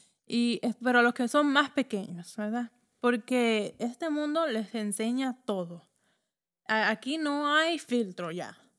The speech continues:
Aquí todo aparece en social media, todo está. Entonces es bueno tener en cuenta esas cosas. Y que los jóvenes que están en la iglesia tienen que ser apreciados. Y, y vamos a, a,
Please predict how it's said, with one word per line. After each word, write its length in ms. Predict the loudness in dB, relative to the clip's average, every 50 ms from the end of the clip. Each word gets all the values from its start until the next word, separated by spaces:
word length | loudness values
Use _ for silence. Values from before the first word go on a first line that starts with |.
| _ _ _
Aquí 360 | -4 -4 -4 -2 -2 -2 -2
todo 400 | -2 _ 2 4 6 6 8 8
aparece 360 | 6 6 4 2 2 2 2 0
en 100 | -2 -2
social 360 | -4 -6 -8 -8 -8 -8 -8
media, 440 | -6 -6 -6 -8 -8 -8 -10 -12 _ _ -6
todo 260 | -4 -2 0 0 0
está. 400 | -2 -4 -6 -8 -10 -10 -10 -12 -16 _ _ _ _ _ _ _ _ _ _ _ _
Entonces 240 | _ -2 0 0 0
es 40 | 0
bueno 300 | 0 0 2 2 2 2
tener 280 | 2 2 2 4 4 2
en 160 | 2 0 0
cuenta 640 | 0 0 2 2 4 2 2 0 0 -2 -2 -2 -2 -2
esas 280 | -2 -2 -2 -2 -4
cosas. 520 | -4 -6 -6 -6 -6 -8 -10 -10 -10 -10 -12 _ _ _ _ _ _ _ _ _ _ _ _ _ -4
Y 140 | -4 -2 -2
que 140 | -2 -2
los 280 | -2 -2 -2 -2 -4 -4
jóvenes 440 | -4 -2 0 0 0 0 -2 -2 -4
que 100 | -4 -8
están 260 | -6 -4 -4 -2 -2
en 100 | 0 0
la 60 | 0
iglesia 300 | 0 0 0 -2 -2 -2
tienen 260 | -4 -2 -2 -2 -2 -2
que 100 | -4 -4
ser 200 | -4 -4 -4 -2 -2
apreciados. 1080 | -2 -2 -2 -4 -6 -6 -6 -6 -6 -4 -4 -2 -2 -2 -4 -4 -6 -10 -16 -16 -12 -8
Y, 300 | -6 -4 -4 -4 -4 -6
y 120 | -6 -6 -6
vamos 380 | -4 -4 -4 -4 -6 -6 -6
a, 520 | -6 -4 -4 -4 -4 -4 -4 -4 -4 -4 -6
a, 80 | -8